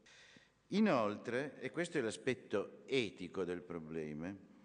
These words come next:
il giusto e l'ingiusto, il buono e il cattivo, nascono nella comunicazione,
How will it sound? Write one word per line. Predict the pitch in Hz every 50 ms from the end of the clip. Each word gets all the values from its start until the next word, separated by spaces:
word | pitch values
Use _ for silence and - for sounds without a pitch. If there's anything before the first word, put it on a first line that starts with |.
| - - - - - _ -
il | 123 135 139 135
giusto | 135 226 254 233 - - 180
e | 147
l'ingiusto, | 123 123 117 110 98 90 98 90 85 80 - - - - - 87 87 82 78 - - - - - - - -
il | 120 127 131
buono | 123 123 135 170 208 220 214 185
e | 147
il | 127 104
cattivo, | 101 113 101 - - - - 101 92 82 82 80 73 78 80 87 101 113 120 110 - - - - - - - - - - - -
nascono | - 123 143 165 185 196 - - - - 185 180 165
nella | 151 139 131 135 143 151 147 131
comunicazione, | - - 165 165 160 160 160 156 151 139 - 135 123 - - - - 98 85 80 78 73 73 78 82 80 80